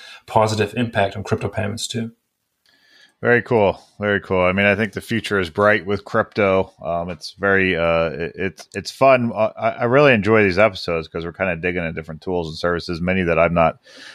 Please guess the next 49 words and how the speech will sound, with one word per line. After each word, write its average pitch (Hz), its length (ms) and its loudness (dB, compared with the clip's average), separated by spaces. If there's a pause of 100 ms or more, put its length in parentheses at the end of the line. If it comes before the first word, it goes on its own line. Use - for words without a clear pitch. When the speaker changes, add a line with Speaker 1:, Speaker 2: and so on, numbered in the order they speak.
(220)
Speaker 2:
uh, 78 280 4
that 82 180 2
familiar 85 380 0
with. 76 180 -2
So - 120 -6
it's 76 100 -8
been 87 160 -4
fun 90 200 0
to 85 80 -6
kinda 78 280 -4
learn 87 280 -2
and 80 120 -8
see, 85 560 -4 (100)
you 87 120 -12
know, 80 240 -8 (200)
the, 90 240 -10
the, 92 460 2
the 92 180 2
options 98 460 2
out 104 200 4
there 78 140 -4
for - 140 -12
store 98 360 -2
owners 69 360 -6
and 76 160 -16
builders 85 340 0
and 78 140 -4
creators 82 480 -6
and, 78 180 -16 (120)
and 78 180 -12
WooCommerce 95 460 0
specifically, 85 500 0
which 82 160 -2
is 82 100 -6
what 73 120 -4
we 76 80 -10
talk 82 180 0
about 80 160 0
on 80 100 0
this 107 140 0
show, 80 220 0
but 87 160 0
for 87 120 -2
any 113 160 0
store 78 280 -2
owner, 78 220 -4
right, 92 340 -2
to 82 100 -16
start 90 360 -2